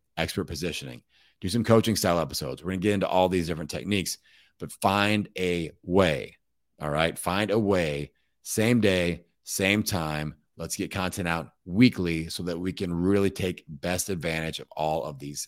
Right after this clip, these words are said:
superpowers. All right. So I've got a little homework assignment for you for this episode inside of the workbook. Make sure that is downloaded. Uh, if you haven't picked that up yet, the download link is in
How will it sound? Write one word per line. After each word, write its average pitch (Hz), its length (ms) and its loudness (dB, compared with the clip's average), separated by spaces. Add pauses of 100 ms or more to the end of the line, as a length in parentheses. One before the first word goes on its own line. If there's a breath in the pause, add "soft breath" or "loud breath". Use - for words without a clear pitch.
superpowers. - 1200 -10 (220)
All 80 60 0
right. 98 200 4 (280 loud breath)
So 127 220 8
I've 85 200 0
got 101 240 4
a 95 60 0
little 95 240 2
homework 104 320 0
assignment 92 400 -2
for 95 180 -4
you 90 100 0
for - 100 -8
this 87 160 -6
episode 90 440 -2
inside 92 520 -2
of 76 180 -8
the 76 100 -10
workbook. 110 540 4 (480 loud breath)
Make 95 260 4
sure 98 220 2
that 87 240 2
is 82 160 -4
downloaded. 85 720 -2
Uh, 73 240 -4
if - 120 -8
you 87 60 2
haven't 82 280 -6
picked 95 160 -6
that 85 160 -2
up 85 180 -4
yet, 85 240 -2 (160)
the 73 400 -6 (160)
download 80 540 -4
link 107 480 0 (400 soft breath)
is 90 460 0 (100)
in 80 380 -6